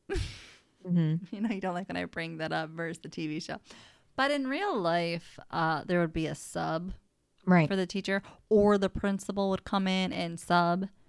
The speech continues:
Speaker 2: Yep.
Speaker 1: 'Cause I know that's what happened when I was in fifth grade. They couldn't get a sub yet 'cause the teacher had left.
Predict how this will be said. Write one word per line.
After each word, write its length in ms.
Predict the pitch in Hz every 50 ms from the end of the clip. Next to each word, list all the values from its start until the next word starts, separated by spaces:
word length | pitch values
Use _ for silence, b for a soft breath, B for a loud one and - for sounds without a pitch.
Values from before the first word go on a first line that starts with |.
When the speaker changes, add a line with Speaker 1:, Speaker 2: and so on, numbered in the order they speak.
| _ _ -
Speaker 2:
Yep. 240 | 180 180 170 165 - _ _ _ -
Speaker 1:
'Cause 120 | - 214 208
I 40 |
know 120 | 196 196 190
that's 120 | 190 180 -
what 80 | 170 175
happened 600 | 175 175 170 - 175 175 175 175 170 175 175 170
when 100 | 170 165
I 80 | 160 160
was 120 | 160 170 -
in 100 | 170 165
fifth 300 | - - 165 165 - -
grade. 560 | - 165 156 156 156 160 160 165 170 - - -
They 200 | - 196 175 165
couldn't 300 | 165 - - 180 - -
get 120 | 165 170 156
a 60 | 160
sub 380 | - - - 151 151 170 170
yet 400 | 180 180 175 175 185 190 190 - -
'cause 100 | - 170
the 60 | 156
teacher 300 | 151 - 165 151 - 151
had 140 | 147 147 143
left. 440 | 156 156 156 165 180 - - - -